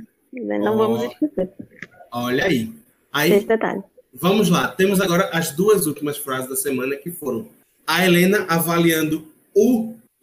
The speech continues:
Speaker 1: Dante da Kellen. Ela vira pra ela e diz, "É de Marte? Porque isso aqui tá parecendo um disco voador."
Speaker 2: Achei tão bonitinho.
Speaker 1: Por causa da, por causa das protuberâncias e tal, do, dos pistachos. E, por fim, uma frase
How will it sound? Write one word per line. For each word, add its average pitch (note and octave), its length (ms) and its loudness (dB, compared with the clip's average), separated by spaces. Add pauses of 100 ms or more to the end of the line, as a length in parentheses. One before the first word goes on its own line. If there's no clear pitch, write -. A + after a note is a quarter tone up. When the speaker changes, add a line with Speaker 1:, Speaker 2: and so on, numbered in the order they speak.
Speaker 1:
Dante E3 340 0
da D#3 160 -2
Kellen. E3 460 -2 (300)
Ela E3+ 200 2
vira E3+ 240 2
pra E3+ 140 -2
ela E3+ 100 2
e E3+ 60 4
diz, B2 340 -4 (140)
"É F3 100 0
de F3 140 0
Marte? E3+ 400 -2 (340)
Porque D3+ 220 -4
isso D#3+ 160 0
aqui C#3+ 160 -4
tá D#3 100 -6
parecendo D3+ 440 -2
um D3 80 2
disco C#3 260 -6
voador." C#3 360 -4 (380)
Speaker 2:
Achei F4+ 140 4
tão E4 140 0
bonitinho. C4+ 280 0
Speaker 1:
Por D3+ 220 2
causa D3 240 2
da, D3+ 300 0 (340)
por F3 140 0
causa D3+ 200 0
das D#3 200 0
protuberâncias E3+ 800 0
e - 60 -10
tal, D#3+ 320 -2 (640)
do, C#3 180 -2 (100)
dos D3 200 0
pistachos. - 680 -4 (340)
E, A3+ 220 4
por D#4 160 4
fim, A3 540 2 (240)
uma F#3+ 180 4
frase D3+ 640 0